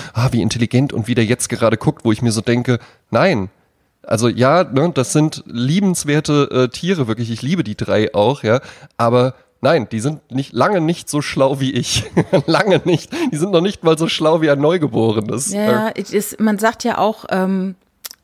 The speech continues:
Speaker 2: in dem Moment, wo man anfängt, Tiere zu vermenschlichen, beginnt auch die Tierquälerei.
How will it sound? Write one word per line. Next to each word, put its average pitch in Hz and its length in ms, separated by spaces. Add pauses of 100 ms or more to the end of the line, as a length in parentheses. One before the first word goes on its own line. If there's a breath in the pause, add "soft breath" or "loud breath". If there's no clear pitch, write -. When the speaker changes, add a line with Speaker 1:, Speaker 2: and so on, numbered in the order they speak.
Speaker 2:
in 196 200
dem 254 160
Moment, 247 380
wo 226 40
man 220 220
anfängt, 233 420
Tiere 226 300
zu 226 120
vermenschlichen, 214 720
beginnt 214 320
auch - 100
die - 160
Tierquälerei. 165 800